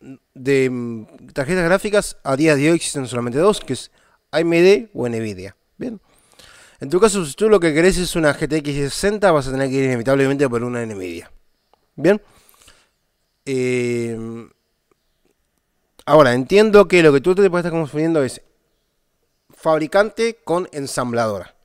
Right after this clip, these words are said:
¿bien? O marca con ensambladora, ¿bien?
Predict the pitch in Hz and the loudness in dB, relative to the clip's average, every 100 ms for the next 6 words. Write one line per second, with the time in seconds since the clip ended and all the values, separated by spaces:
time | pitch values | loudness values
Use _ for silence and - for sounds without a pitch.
0 | _ 127 151 - 135 131 170 196 214 214 | _ -6 -6 -4 -2 4 6 6 4 -2
1 | - 139 139 127 110 92 90 _ _ - | -2 -6 -4 -8 -10 -12 -14 _ _ -20
2 | 160 | -20